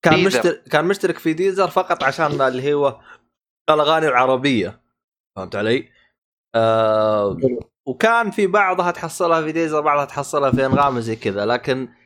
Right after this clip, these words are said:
Speaker 1: المميز في اليوتيوب راح تلقى كل الأغاني العربية اللي أنت تبغاها.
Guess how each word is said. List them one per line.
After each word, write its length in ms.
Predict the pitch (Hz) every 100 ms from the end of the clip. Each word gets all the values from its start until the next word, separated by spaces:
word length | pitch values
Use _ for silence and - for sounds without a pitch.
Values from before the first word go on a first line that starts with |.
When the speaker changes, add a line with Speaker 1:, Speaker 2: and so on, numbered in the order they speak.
| _ _ -
Speaker 1:
المميز 580 | 117 135 180 247 240 160
في 80 | 185
اليوتيوب 460 | 196 185 226 214
راح 100 | 185
تلقى 260 | - 208 185
كل 160 | -
الأغاني 380 | 202 185 170 160
العربية 440 | 147 131 135 139 131
اللي 120 | 123
أنت 140 | 117
تبغاها. 580 | 113 104 98 85 98 -